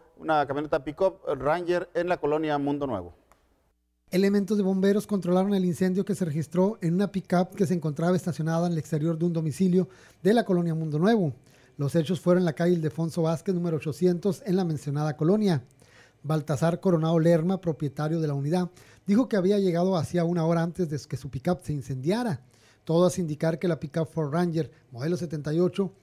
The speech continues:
Speaker 2: fue incendiada en forma intencional. Elementos de bomberos acudieron a controlar la situación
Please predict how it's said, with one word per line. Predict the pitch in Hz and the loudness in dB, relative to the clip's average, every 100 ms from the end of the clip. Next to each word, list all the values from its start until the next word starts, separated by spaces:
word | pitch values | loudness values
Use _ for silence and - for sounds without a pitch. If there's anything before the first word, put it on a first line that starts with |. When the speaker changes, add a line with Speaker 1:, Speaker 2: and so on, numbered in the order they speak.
| - | -2
Speaker 2:
fue | 185 | -2
incendiada | 190 180 151 170 175 | 0 -2 -2 -2 -2
en | |
forma | 143 151 160 | -4 -6 -6
intencional. | 147 143 139 175 226 - _ _ _ _ _ | -6 -8 -2 0 0 -4 _ _ _ _ _
Elementos | 160 190 190 180 185 | 2 4 2 0 0
de | |
bomberos | 170 160 170 185 | 0 2 2 2
acudieron | 196 165 165 175 | -2 0 0 -2
a | |
controlar | 160 143 147 165 | -4 -8 -2 -2
la | 156 | -2
situación | 147 139 190 185 | -8 -4 0 0